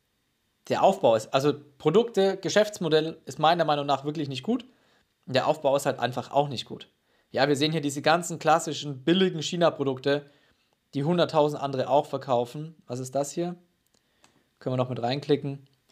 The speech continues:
Ganz klassischer General Store, das nächste riesengroße Problem. Du hast nicht mal einen Nischen-Store. Das heißt, du hast einen Store,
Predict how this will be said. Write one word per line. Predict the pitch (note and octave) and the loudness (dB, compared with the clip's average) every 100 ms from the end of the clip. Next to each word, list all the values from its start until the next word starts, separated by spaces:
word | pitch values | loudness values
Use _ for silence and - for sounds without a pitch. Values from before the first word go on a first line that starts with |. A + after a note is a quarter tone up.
| _ _ _ | _ _ _
Ganz | D3 F#3+ G3+ | 4 4 4
klassischer | - E3 F3 E3+ | 4 4 6 4
General | D#3 F#3 G3 F3+ D#3+ | 4 4 6 6 6
Store, | - D3+ D#3 D#3+ - | 6 6 6 4 -2
das | C3+ | -4
nächste | D#3+ F#3 - | -2 -2 -4
riesengroße | D3 D3+ D3 D3+ D3+ C3+ | -4 -4 0 0 0 -4
Problem. | C3+ D3+ D3+ | 0 0 2
Du | D3 | 2
hast | D3 | 0
nicht | F#3 G3 F3+ | -4 -6 -4
mal | D#3 | -4
einen | D3+ | -2
Nischen-Store. | G3 G#3 E3+ - C#3+ D#3+ G3+ - _ _ _ _ _ _ | -2 -2 -8 0 6 6 4 -8 _ _ _ _ _ _
Das | B2+ | -2
heißt, | D#3+ F3 F#3 | 4 4 4
du | D#3+ | 2
hast | E3+ - | 2 4
einen | D3 C#3+ | 4 4
Store, | C3+ - D#3 G#3 A#3 | -4 2 6 6 2